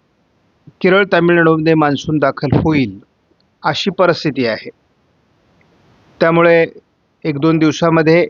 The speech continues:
ही प्रक्रिया घडेल आणि ऐतिहासिकरित्या मान्सून हा मेमध्येच केरळमध्ये दाखल होईल. तर अजून विदर्भामध्ये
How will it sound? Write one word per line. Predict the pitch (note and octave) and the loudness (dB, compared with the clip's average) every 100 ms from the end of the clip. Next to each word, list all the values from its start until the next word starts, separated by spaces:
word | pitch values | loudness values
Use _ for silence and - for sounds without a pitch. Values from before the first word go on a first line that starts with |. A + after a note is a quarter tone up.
| - | -6
ही | D#3 D3 | -6 -4
प्रक्रिया | D3 D3 D#3 D#3 | -2 -2 0 0
घडेल | C#3 D3+ C#3+ G2 - _ _ _ _ _ _ | 0 0 -2 -4 -14 _ _ _ _ _ _
आणि | D#3+ F3 F#3+ - - | -2 2 0 0 -2
ऐतिहासिकरित्या | F3 F3+ A#3 G3 A3+ G3+ D#3+ - D#3 C#3 - | -2 0 0 0 -2 0 -2 0 0 0 -2
मान्सून | C#3+ C#3+ C#3 - B2+ G2+ _ _ _ - | 0 0 -2 -2 -2 -4 _ _ _ -8
हा | - C#3 C#3 - _ _ _ _ _ _ _ _ _ _ _ _ _ _ _ E3 | -2 0 0 -4 _ _ _ _ _ _ _ _ _ _ _ _ _ _ _ 2
मेमध्येच | E3+ G#3 G#3 F#3+ G#3 G3+ - - | 4 4 2 2 0 0 -8 -2
केरळमध्ये | F3+ D#3+ D#3+ E3 | 0 2 2 2
दाखल | D3+ C3 - C3+ | 0 0 -2 0
होईल. | D#3+ D3+ G2+ - | 2 2 0 -10
तर | _ _ _ E3+ | _ _ _ 0
अजून | D#3+ C#3+ D3 | 0 0 0
विदर्भामध्ये | C#3 C#3+ C#3+ D3+ D3 C#3+ E3 F3 | 2 0 0 0 0 2 2 0